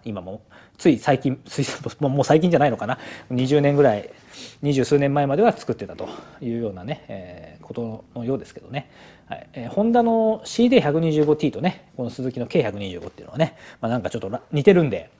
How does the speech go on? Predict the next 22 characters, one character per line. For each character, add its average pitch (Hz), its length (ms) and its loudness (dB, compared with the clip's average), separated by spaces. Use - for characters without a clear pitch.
う 147 40 -6
ん、 113 160 -8
ラ 131 140 2
イ 123 40 2
バ 117 100 -2
ル 98 240 -10
み 120 80 -12
た 104 100 -14
い 87 40 -18
な 104 80 -16
ね、 151 200 -10
感 98 180 -14
じ 87 80 -18
が 90 140 -12
し - 120 -16
ま 117 100 -10
す - 80 -20
け - 60 -10
ど - 100 -20
ね。 117 180 -14
は 87 180 -14
い。 - 160 -16